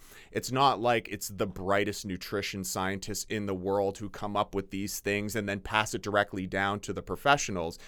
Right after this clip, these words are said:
It goes through a long series of lobbying and people making sure <laughs> that, that, that their industry isn't getting trampled on,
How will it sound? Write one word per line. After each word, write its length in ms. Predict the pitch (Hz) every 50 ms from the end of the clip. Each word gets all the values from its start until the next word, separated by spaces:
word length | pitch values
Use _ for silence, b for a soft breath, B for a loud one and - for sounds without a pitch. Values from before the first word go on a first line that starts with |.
| B B B B
It 60 | 98
goes 240 | 143 135 135 - -
through 180 | 147 139 120
a 40 | 107
long 320 | 107 104 107 110 113 110
series 380 | 107 - - 113 107 107 104 95
of 140 | 104 95 87
lobbying 500 | 98 98 98 98 98 90 101 95 90 92 87
and 100 | 92 92
people 260 | - 110 98 - 101
making 280 | 95 101 110 - 113
sure 340 | - - - 123 110 104 101
<laughs> 0 |
that, 560 | 95 180 - - 196 180 - - 196 175 - - -
that, 220 | 120 127 113 - B B B B B -
that 160 | 135 120 92
their 220 | 120 120 123 113
industry 480 | 85 113 113 113 113 - - 117 113 107
isn't 160 | 104 101 101
getting 260 | 98 101 95 95 95
trampled 480 | 92 - 113 110 117 113 - 107 95 95
on, 300 | 90 87 87 87 85